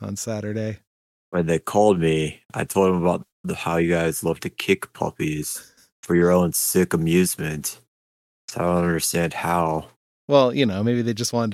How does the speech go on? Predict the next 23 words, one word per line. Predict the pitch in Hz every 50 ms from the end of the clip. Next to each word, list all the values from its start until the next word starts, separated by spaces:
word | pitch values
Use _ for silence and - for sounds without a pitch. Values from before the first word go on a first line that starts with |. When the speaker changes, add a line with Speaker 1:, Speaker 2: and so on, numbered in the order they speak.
| 110 107 107
Speaker 1:
to | - 101
Speaker 2:
The | 101
other, | 101 90 101 98 95 90 87
the | - 101 110
other | 107 110 107
references | 101 107 101 - - 104 90 - - 101 98 92 85
were | 92 98 98
all | 95 - 92 90 87 85 - _ _ -
positive, | - 95 95 90 90 95 104 101 92 -
probably. | - 104 101 98 98 107 101 101 107
Speaker 1:
Yeah, | 139 131 120 117 117
they're | 113 127
just | 120 113 123 - -
like, | 120 117 113
"Well, | 143 160 151 143
we | 139 151 147
wanna, | 143 139 127 117 113 110 101 - _ _ _ _ _ _ _ _ _ _ _ _ _ _ _ _ _ _ _ - 127
we |
really | 127 151 147 127 110
hate | 104 123 123 117 _
this | - 104 -
puppy, | - - - 107 104 - 98 98 101
so" | 101 - - 107 104 107